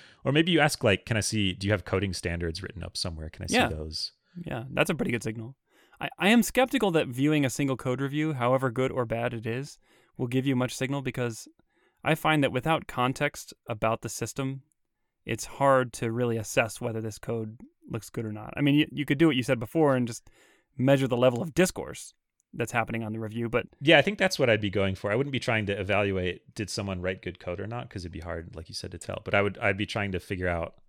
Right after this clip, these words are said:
Speaker 1: how they talk about code.
Speaker 2: Yeah. Yeah, like, give me an example of a code review that included a debate about a variable name. <laughs> You
Speaker 1: Yeah.
Speaker 2: know? That'd be pretty interesting.
Speaker 1: Yeah.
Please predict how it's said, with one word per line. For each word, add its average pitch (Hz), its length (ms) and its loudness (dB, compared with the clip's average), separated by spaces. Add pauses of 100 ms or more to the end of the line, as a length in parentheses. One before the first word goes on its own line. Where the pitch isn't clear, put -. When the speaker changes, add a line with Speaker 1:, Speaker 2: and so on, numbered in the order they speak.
Speaker 1:
how 104 160 0
they 90 120 0
talk 95 240 -6
about 82 260 -8
code. - 280 -12 (220)
Speaker 2:
Yeah. 120 440 -2 (320)
Yeah, 135 100 4
like, 131 120 4
give 226 100 4
me 240 60 8
an 196 60 6
example 165 320 6
of 139 80 4
a 127 40 2
code 143 240 2
review 131 260 0
that 123 120 -2
included 127 600 -2 (500)
a 131 100 -4
debate 127 420 2
about 117 340 0
a 131 80 -2
variable 113 400 -2
name. 71 240 -8 (680)
<laughs> - 320 -10 (280)
You - 120 -2
Speaker 1:
Yeah. 147 40 4
Speaker 2:
know? 139 180 -2 (360)
That'd 139 180 4
be 135 100 2
pretty 117 220 -4
interesting. 110 280 0
Speaker 1:
Yeah. 87 160 -2